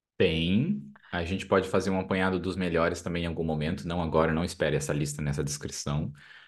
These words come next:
Mas tem uns, aquele ser, tem uns, uns favoritos meus, aquele Ser Gentil com Você Mesmo, ah, esse eu lembro bastante dele.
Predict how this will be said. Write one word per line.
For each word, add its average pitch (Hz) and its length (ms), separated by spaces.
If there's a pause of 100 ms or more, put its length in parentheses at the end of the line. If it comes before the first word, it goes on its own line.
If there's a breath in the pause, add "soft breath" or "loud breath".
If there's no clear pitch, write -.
(280 loud breath)
Mas 78 680
tem 95 220 (100)
uns, - 400
aquele 82 300
ser, 80 380
tem 82 180
uns, 82 160
uns - 300
favoritos 76 340
meus, 78 180
aquele - 180
Ser 82 140
Gentil 73 340
com 76 120
Você 69 240
Mesmo, 73 960
ah, 64 420
esse - 140
eu 73 80
lembro 76 260
bastante 73 440
dele. 60 340